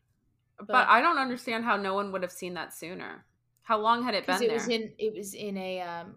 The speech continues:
Speaker 2: more remote location. Like, it wasn't a normal hiking route. Like, you didn't, I don't think people were supposed to hike there, but this group did, and they found it.
Speaker 1: But it's on the side of an interstate.
Speaker 2: No, the first one wasn't.
Speaker 1: Oh, am I looking? Maybe I'm looking at a different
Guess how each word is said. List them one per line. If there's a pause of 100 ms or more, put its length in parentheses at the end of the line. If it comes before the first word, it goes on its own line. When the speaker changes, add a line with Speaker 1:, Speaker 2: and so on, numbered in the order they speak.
Speaker 2:
more
remote
location. (260)
Like,
it
wasn't
a
normal
hiking
route. (120)
Like,
you
didn't,
I
don't
think
people
were
supposed
to
hike
there,
but
this
group
did,
and
they
found
it. (1300)
Speaker 1:
But
it's
on
the
side
of
an
interstate. (1040)
Speaker 2:
No,
the
first
one
wasn't. (920)
Speaker 1:
Oh,
am
I
looking?
Maybe
I'm
looking
at
a
different